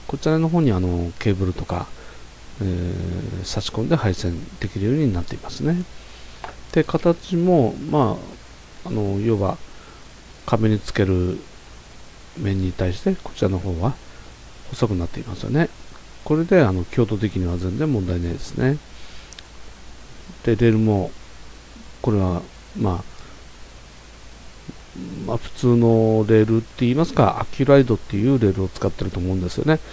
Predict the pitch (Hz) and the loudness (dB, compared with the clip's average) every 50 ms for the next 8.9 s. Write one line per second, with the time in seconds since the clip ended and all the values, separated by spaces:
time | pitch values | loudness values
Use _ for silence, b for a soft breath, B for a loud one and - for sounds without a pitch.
0 | B B B B B - 135 123 117 - - 123 - - 92 87 - - 113 101 | B B B B B 0 2 2 2 2 0 -2 0 0 -2 -2 -2 -2 0 0
1 | 104 104 101 87 92 90 98 107 107 95 - - 101 92 87 87 80 80 73 - | 2 2 0 0 -2 -2 0 0 0 0 -2 -2 -2 -2 -2 -2 -4 -6 -8 -10
2 | - - - 101 92 - 95 90 85 85 - - 87 85 82 85 85 87 87 - | -8 -2 0 0 2 2 0 -2 -2 -2 -4 -4 -4 -4 -4 -4 -2 -4 -4 -4
3 | - 90 82 82 85 87 - B B B B B B B B B B - - - | -4 -4 -2 -4 -4 -6 -6 B B B B B B B B B B -16 -16 -16
4 | - - - - 139 139 - - - - 208 180 139 101 95 95 101 - 117 110 | -16 -16 -8 -4 -4 -2 -2 -2 0 2 4 4 4 4 2 0 0 0 0 0
5 | - - 123 117 113 - - 110 - - 127 110 101 - 87 - - - - 104 | 2 2 2 2 2 0 -2 -2 2 4 4 4 4 2 -2 -6 -8 -4 -4 -2
6 | 101 98 95 95 95 101 107 117 110 98 95 - - 90 90 98 107 98 98 B | 0 0 0 2 2 4 4 4 4 2 0 -2 -2 -2 0 2 2 2 0 B
7 | B B B B B B - 117 120 - 180 180 165 110 - - - 101 90 113 | B B B B B B -6 -6 0 4 6 6 6 4 2 -2 -2 0 4 4
8 | 127 - - - - 113 120 127 139 143 139 - 113 101 95 90 87 90 | 4 4 2 0 2 6 8 8 8 8 6 4 2 2 2 2 0 -2